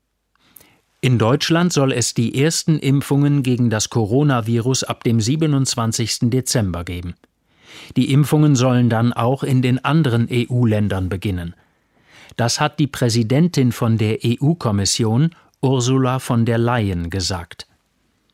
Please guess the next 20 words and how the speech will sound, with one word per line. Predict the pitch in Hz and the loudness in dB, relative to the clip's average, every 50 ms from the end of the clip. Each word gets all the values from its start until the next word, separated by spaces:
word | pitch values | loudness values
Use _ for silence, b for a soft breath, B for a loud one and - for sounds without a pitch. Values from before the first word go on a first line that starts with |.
| _ _ _ _ _ _ _ _ _ _ _ _ _ _ _ _ _ _ _ _ _ _ _ | _ _ _ _ _ _ _ _ _ _ _ _ _ _ _ _ _ _ _ _ _ _ _
Die | - 127 123 | 0 0 2
europäischen | 120 131 135 113 127 117 - - 123 131 151 170 170 - 185 170 156 | 2 2 2 2 0 0 0 -2 -2 0 0 0 0 2 2 2 2
Behörden | 131 117 101 98 117 113 110 113 117 147 165 165 - | 2 0 0 2 2 2 2 2 2 2 0 0 0
erlauben | - 120 110 107 104 101 107 123 143 151 160 151 | -2 -2 -2 0 0 0 0 0 0 0 0 0
den | 123 120 113 117 117 | 0 0 0 -2 -2
Impfstoff | - 139 139 143 135 - - - - 131 135 151 - - - _ | -2 0 0 0 -2 -4 -8 -6 -4 -4 -4 -4 -8 -14 -20 _
von | - - 131 117 117 | -6 -2 -2 0 0
dem | 117 110 107 107 | 0 0 0 -2
deutschen | 104 110 104 117 135 - - - 147 | -2 -2 -2 -2 -2 -2 -2 -2 -2
Unternehmen | 139 - 127 117 - 120 110 107 110 110 110 117 117 120 123 135 143 _ _ - | 0 -2 -4 -2 -2 -2 0 0 0 0 0 2 2 2 2 0 -2 _ _ -6
BioNTech | 113 107 101 104 107 110 117 131 143 147 - - - 113 147 - - B B B B B B B B B B B _ - | -4 -2 -2 -2 0 0 0 0 0 -2 -2 -2 -4 -4 -4 -6 -12 B B B B B B B B B B B _ 0
und | 151 135 139 135 - | 2 2 2 2 2
dem | 123 123 123 131 - | 2 2 2 0 0
U-S-Unternehmen | - 120 123 135 135 151 160 - - - 131 120 110 - 113 107 104 107 110 113 120 131 135 135 135 | 0 -2 -2 0 -2 -2 -4 -4 -4 -2 -2 -2 0 0 -2 0 0 0 0 0 2 2 2 2 0
Pfizer | 127 - - 147 135 131 127 117 104 110 107 110 131 151 B B B B B B B B | -2 -4 -4 -2 0 0 0 0 -2 -2 -2 -4 -4 -6 B B B B B B B B
wahrscheinlich | - 110 104 - - 127 113 120 131 139 139 147 151 - - | -2 -2 0 0 0 0 0 2 2 2 2 0 -2 -2 -2
in | - 123 120 117 | 0 0 0 2
den | 117 110 107 107 | 0 0 0 0
nächsten | 110 117 120 - - - - 139 127 - | 0 0 -2 -2 -6 -4 -2 -2 -2 0
Tagen. | - 120 98 90 85 87 - | -2 -2 -2 -2 -4 -8 -10